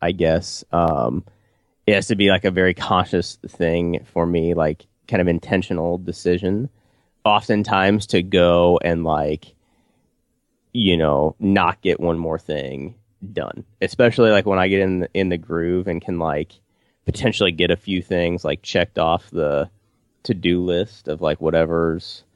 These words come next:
whatever's going on that week. Um, so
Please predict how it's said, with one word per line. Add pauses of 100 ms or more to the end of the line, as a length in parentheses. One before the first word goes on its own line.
(440)
whatever's
going
on (800)
that
week.
Um, (320)
so